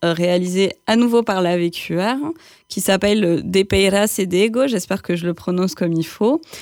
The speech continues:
Donc, c'est un film qui, euh, retrace, euh, l'histoire de l'eau sur le cos du Quercy, en suivant les lavandières, en suivant nos ancêtres, en fait, dans leur vie quotidienne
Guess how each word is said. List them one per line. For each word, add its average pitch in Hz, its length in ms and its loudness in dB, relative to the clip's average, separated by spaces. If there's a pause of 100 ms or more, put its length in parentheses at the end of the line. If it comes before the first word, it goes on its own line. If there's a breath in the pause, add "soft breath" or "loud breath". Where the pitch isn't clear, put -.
(280 loud breath)
Donc, 185 120 2
c'est 196 260 0
un 202 160 4
film 196 600 2
qui, 220 420 0
euh, 180 300 4
retrace, 214 720 0
euh, 170 340 2
l'histoire 208 380 0
de 190 120 4
l'eau 202 260 2
sur 240 260 -6
le 202 120 -2
cos 190 340 -6
du 170 160 -8
Quercy, 226 600 -4 (380 loud breath)
en 190 140 2
suivant 185 420 0
les 202 160 2
lavandières, 180 720 0
en 190 100 -2
suivant 185 300 -2
nos 226 240 2
ancêtres, 202 560 -2
en 185 80 -2
fait, 208 140 -2
dans 196 140 0
leur 185 160 0
vie 180 140 -6
quotidienne 180 600 -4